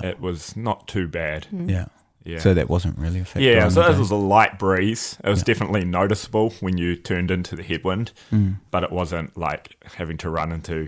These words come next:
Speaker 1: fifteen, twenty Ks an hour of wind.
Speaker 2: Hmm.
Speaker 1: Yeah, which would have been rough.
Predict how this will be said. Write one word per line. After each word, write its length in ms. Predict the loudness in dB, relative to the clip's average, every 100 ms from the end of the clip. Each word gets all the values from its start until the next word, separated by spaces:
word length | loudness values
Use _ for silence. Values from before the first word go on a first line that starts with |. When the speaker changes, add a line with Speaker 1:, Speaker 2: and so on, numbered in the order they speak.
| -10
Speaker 1:
fifteen, 420 | -12 -8 -6 -8
twenty 240 | -6 -8 -8
Ks 300 | -8 -8 -8
an 60 | -8
hour 240 | -6 -8
of 120 | -10
wind. 300 | -12 -10 -12 -14 _ -6
Speaker 2:
Hmm. 200 | -4 -4 -8
Speaker 1:
Yeah, 240 | -10 -10 -14 -20 -16
which 200 | -14 -8
would 120 | -8
have 120 | -8
been 300 | -8 -8 -10 _ _ _ _ -8
rough. 360 | -8 -8 -18